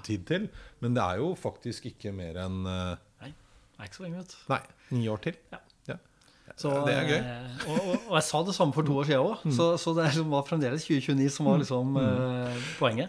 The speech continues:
Speaker 1: Men det er jo det, for at det er jo det som er så himla vanskelig å forstå. Nå bytter vi på en måte litt tema, men jeg, du og jeg har jo snakket om dette før, altså det å forstå,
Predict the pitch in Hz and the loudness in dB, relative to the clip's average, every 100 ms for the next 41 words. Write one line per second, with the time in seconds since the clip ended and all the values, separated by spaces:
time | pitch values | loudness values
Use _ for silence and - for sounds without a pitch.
0 | - 165 165 135 151 156 135 143 151 131 | 0 4 6 6 4 4 2 2 -2 0
1 | 135 131 110 - 175 143 123 139 98 107 | 2 2 0 -2 -2 -2 -2 -2 0 -2
2 | 101 - 90 107 135 143 139 139 110 139 | -4 -6 -6 -2 0 0 -2 -4 -2 -4
3 | - 127 113 120 107 107 - 101 113 131 | -2 -4 -2 -4 -4 -6 -4 -4 -2 -2
4 | 127 123 117 123 117 127 117 120 - 110 | -2 -2 -2 -2 0 -2 -4 -6 -8 -10
5 | 101 - 113 123 110 113 110 - - - | -10 -6 -4 -2 -4 -4 -6 -6 -10 -6
6 | 113 104 131 | -2 0 -2